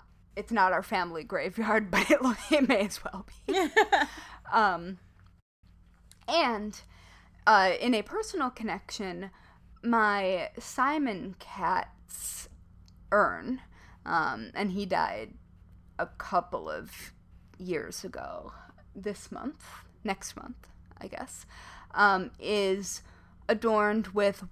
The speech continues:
Speaker 1: watercolor marigolds,
Speaker 2: Aw.
Speaker 1: um, which, uh, are often, well, connected with grief and such,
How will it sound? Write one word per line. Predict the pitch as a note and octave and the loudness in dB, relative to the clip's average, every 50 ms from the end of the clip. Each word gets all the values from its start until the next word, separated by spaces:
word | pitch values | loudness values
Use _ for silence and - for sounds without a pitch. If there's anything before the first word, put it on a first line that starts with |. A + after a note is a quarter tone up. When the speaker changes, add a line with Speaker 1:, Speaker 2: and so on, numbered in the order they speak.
| - - - - | -18 -18 -4 4
Speaker 1:
watercolor | F3 E3 D3 - - G2+ - - - - F#3 E3 F3 D#3+ F3 G#3+ | 6 6 6 6 2 -4 -8 -8 -8 -4 -2 -2 0 0 2 2
marigolds, | B3+ F4+ A#4+ C5 - - - - - - C#2 - - - - - - - - - - - - - - | 2 2 4 4 2 2 2 -4 -8 -8 -8 -10 -12 -14 -20 -20 -18 -14 -12 -12 -10 -12 -12 -12 -12
Speaker 2:
Aw. | C#4 A#3+ A3 G#3 G3 G3 F3 - - - | -12 -10 -6 -2 0 0 0 0 -2 -4
Speaker 1:
um, | - - - - G3 - - - - - - - - - - - - | -8 -10 -10 -12 -12 -12 -18 -20 -20 -20 -20 -20 -20 -20 -20 -20 -18
which, | F#3+ F#3+ F#3 F#3+ G3 G#3 G3+ G3+ F#3+ F#3+ - - - - - - - - - - - - - - - - - - - - - - - - - - - | -14 -14 -10 -6 -2 0 2 2 2 0 -2 -10 -14 -14 -14 -14 -16 -18 -20 -20 -20 -20 -20 -20 -20 -20 -20 -20 -20 -20 -20 -20 -20 -20 -14 -6 -2
uh, | C#3 C3+ F3+ E3 C3+ - - | 0 2 2 2 2 4 6
are | - G#3 G#3 F#3+ F#3 - - - - | 8 10 10 10 8 6 2 2 6
often, | A3+ B3 C4+ C#4+ - - - A3 G3+ G3 F#3+ F3+ F3 F#3 F3+ - - - - - - - - - - - - - - - - - - - - - - - - - - - - - - - | 8 10 10 8 6 2 -2 -2 -2 -2 -4 -6 -6 -6 -8 -10 -12 -20 -20 -20 -20 -20 -20 -20 -20 -20 -20 -20 -20 -20 -20 -20 -20 -20 -20 -20 -20 -20 -20 -20 -20 -20 -20 -20 -6 0
well, | F#3 F#3+ F3+ - F#3+ | 4 4 4 4 2
connected | - G3+ G#3+ - - - - G#3 E3 - | -4 -4 -4 -4 -4 -6 -6 -8 -6 -6
with | D3 A2+ - - | -8 -10 -10 -8
grief | - A3 G#3+ G#3 G3 - - | -4 -4 -2 -2 -4 -6 -6
and | - B3 - - | -8 -8 -8 -8
such, | - - E3 B2 F3+ - - - | -4 -4 -2 -2 -4 -4 -8 -10